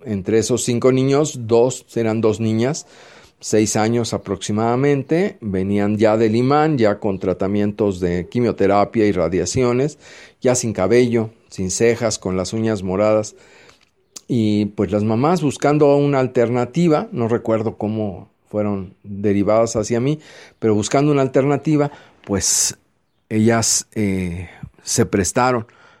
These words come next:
a que se les practicara la sanación reconectiva. A mí en el curso nadie me dijo que para estos casos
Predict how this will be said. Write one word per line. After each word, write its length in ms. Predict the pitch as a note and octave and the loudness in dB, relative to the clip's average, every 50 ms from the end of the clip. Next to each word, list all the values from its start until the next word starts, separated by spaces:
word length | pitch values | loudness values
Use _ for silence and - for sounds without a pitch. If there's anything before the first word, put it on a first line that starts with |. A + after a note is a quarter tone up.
| _ _ | _ _
a 220 | - G2 G2 F#2 - | -16 -14 -12 -12 -12
que 100 | - - | -10 -8
se 160 | - - G2+ | -4 -2 0
les 220 | G2 F#2+ G2 F#2+ - | 2 2 0 0 -2
practicara 640 | - G2+ F#2+ - - - - - A2+ G#2+ G#2+ G#2+ | -2 -2 -2 -2 -6 -8 -4 -2 0 2 2 2
la 120 | G#2+ G#2 F#2+ | 2 0 -2
sanación 500 | - - F#2 F#2 F#2 F#2 - A2+ G#2+ G#2+ | -2 -4 -6 -6 -6 -4 -4 -2 -2 -2
reconectiva. 640 | G#2+ G#2+ - A#2+ B2 A#2 - F#3+ G3 F3+ D3+ - - | -2 0 0 0 0 0 2 2 2 2 2 0 -2
A 120 | - G#2+ G#2+ | -2 0 2
mí 300 | A2+ A2+ A#2+ C3 C#3 C3+ | 2 2 2 4 4 4
en 160 | B2+ A#2 G#2+ | 2 2 2
el 140 | G2+ G2+ - | 0 0 0
curso 320 | - B2 B2 A#2 - C3 | 0 0 0 2 2 2
nadie 240 | A2+ G#2+ A2+ A2+ A2 | 2 2 2 2 4
me 100 | G#2+ A2 | 4 4
dijo 300 | A#2 A#2 - B2+ A#2+ - - - - - - - - - - - _ _ _ _ - | 4 2 2 0 -2 -2 -4 -16 -20 -20 -20 -20 -20 -20 -20 -20 _ _ _ _ -2
que 300 | - A#2 A2 A2 - - | 0 0 0 0 -2 -2
para 240 | - C3+ B2 A#2 A#2+ | -2 0 2 2 2
estos 320 | B2+ - - C#3 A#2+ - | 2 0 0 -2 -2 0
casos 560 | - - C3 B2+ B2+ - C#3+ C#3 - - - | 0 2 2 2 2 2 0 -2 -2 -6 -12